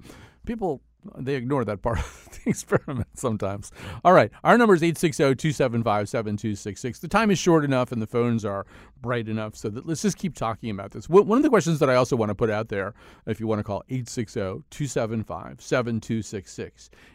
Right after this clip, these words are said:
eight six oh, two seven five, seven two six six, is that, is how do we as a society decide who gets to come back from this?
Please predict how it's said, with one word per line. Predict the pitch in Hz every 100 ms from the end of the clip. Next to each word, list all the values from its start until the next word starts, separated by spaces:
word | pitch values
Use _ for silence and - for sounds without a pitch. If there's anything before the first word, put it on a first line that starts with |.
| -
eight | 147 139
six | - 139 117
oh, | 120 95 123 -
two | - 139
seven | - 113 110 104
five, | 80 - -
seven | - 135 117 110
two | - 101
six | - 98 -
six, | 151 117 127
is | 117
that, | 143 - - -
is | 175
how | 156 220 277
do | 247
we | 185 196
as | 175 139
a |
society | - 139 139 135 117 107
decide | 110 117 113
who | 143
gets | 135 -
to |
come | - 120
back | 117 139
from | - 90 -
this? | - 101 - -